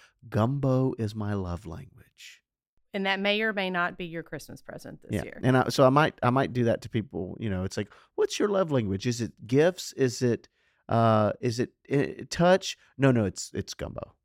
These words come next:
Speaker 2: <laughs> I, I'll, you hold your compliments. I'll just take gumbo. Thank
Speaker 1: That's right.
Speaker 2: you.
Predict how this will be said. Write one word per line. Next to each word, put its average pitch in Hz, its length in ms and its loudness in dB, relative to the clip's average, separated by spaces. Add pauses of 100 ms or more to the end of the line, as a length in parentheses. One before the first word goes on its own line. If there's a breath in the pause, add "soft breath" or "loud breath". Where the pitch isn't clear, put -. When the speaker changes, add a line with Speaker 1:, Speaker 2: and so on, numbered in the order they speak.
(640)
Speaker 2:
<laughs> - 640 -12
I, 254 140 4 (100)
I'll, 247 260 4
you 247 320 2
hold 294 320 2
your 247 100 -2
compliments. 190 680 2
I'll 196 200 2
just 180 240 -8
take 165 180 -6
gumbo. 156 420 -10
Thank 95 180 -4
Speaker 1:
That's - 60 -12
right. 85 200 -2
Speaker 2:
you. - 40 -16